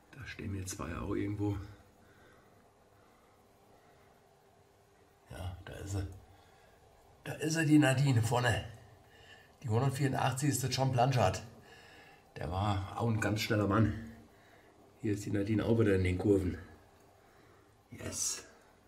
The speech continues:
Die war schon schnell. Und ihre jüngere Schwester,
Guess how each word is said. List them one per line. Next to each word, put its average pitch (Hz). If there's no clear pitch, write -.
Die -
war -
schon 113
schnell. 127
Und 110
ihre 101
jüngere 107
Schwester, 135